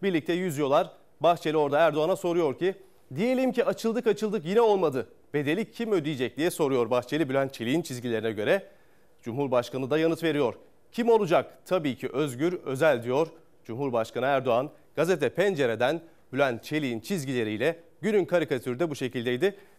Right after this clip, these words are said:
Gazete manşetlerine bakmaya devam edelim. Türkiye son günlerde, son haftalarda bir şiddet sarmalının içinde dedik ve kimse kendini güvende hissetmiyor. O güvensizlik hissi gazetelerinde manşetinde. Bugünün bir diğer ulusal gazetesi Karar Gazetesi olacak.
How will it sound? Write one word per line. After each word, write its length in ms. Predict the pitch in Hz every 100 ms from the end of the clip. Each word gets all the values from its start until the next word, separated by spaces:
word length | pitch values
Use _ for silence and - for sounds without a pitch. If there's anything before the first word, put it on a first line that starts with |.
| -
Gazete 300 | 147 170 175
manşetlerine 580 | 160 151 165 165 147 147
bakmaya 340 | 160 160 151
devam 260 | 143 170 165
edelim. 240 | 143 107 - _ -
Türkiye 360 | 151 139 156
son 280 | - 160 165
günlerde, 360 | 156 156 156 156
son 200 | 165 175
haftalarda 600 | 160 165 160 151 190 - - -
bir 160 | 180 180
şiddet 420 | - 151 180 190
sarmalının 560 | 180 156 160 160 196
içinde 320 | 175 - 180 160
dedik 320 | 160 214 - _ _ -
ve 60 | 160
kimse 380 | - 254 196 165
kendini 420 | 190 208 185 139
güvende 340 | 185 185 214
hissetmiyor. 480 | 165 185 180 151 113 - - -
O 180 | 226 170
güvensizlik 720 | 180 180 180 190 170 220 -
hissi 380 | 151 - 233 233 - - -
gazetelerinde 560 | 160 190 156 147 185
manşetinde. 580 | 185 160 147 160 156 135
Bugünün 360 | 170 180 156 151
bir 200 | 190 160
diğer 180 | 151 123
ulusal 380 | 202 190 147 127
gazetesi 560 | 185 175 147 131 214 - - - - -
Karar 320 | 131 165 196
Gazetesi 460 | 170 165 160 156 165
olacak. 420 | 143 165 196